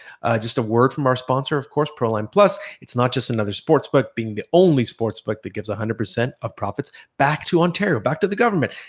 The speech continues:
It has been your local trusted sports book for over thirty years now, offering Ontario sports fans more ways to play in-store, online,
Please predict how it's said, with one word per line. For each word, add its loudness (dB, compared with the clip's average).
It -4
has 0
been 4
your 4
local 4
trusted 0
sports -2
book -4
for -8
over 8
thirty 2
years -2
now, 0
offering -6
Ontario -8
sports -6
fans -4
more 6
ways 8
to -4
play 0
in-store, -4
online, 6